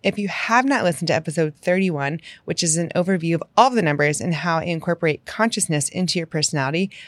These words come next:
I highly recommend that you listen to that episode first so you can understand all of the content today.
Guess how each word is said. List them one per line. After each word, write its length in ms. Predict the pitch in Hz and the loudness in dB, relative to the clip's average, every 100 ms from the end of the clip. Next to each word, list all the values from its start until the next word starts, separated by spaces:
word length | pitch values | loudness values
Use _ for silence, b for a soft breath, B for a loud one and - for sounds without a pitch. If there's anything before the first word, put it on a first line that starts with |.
| B B | B B
I 80 | 175 | -6
highly 560 | - - 226 240 269 | -6 -2 2 2 2
recommend 440 | 240 - 156 156 156 | 0 0 -2 -2 -4
that 120 | - | -4
you 160 | 170 | -4
listen 240 | 170 - 151 | -4 -4 -6
to 120 | 147 | -4
that 260 | 151 160 - | 0 0 0
episode 400 | - 151 - 139 | -4 -4 -4 -4
first 400 | - 247 - - B B - | 0 2 0 -4 B B -8
so 180 | - | -2
you 80 | 180 | 0
can 100 | 170 | 0
understand 580 | 160 190 208 202 175 170 - | -2 0 -2 0 0 -2 0
all 140 | 170 180 | 2 2
of 100 | 180 | 0
the 40 | |
content 460 | - 151 151 151 147 B B B | -4 -4 -2 -4 -6 B B B
today. 320 | 160 - 147 | -2 -2 -4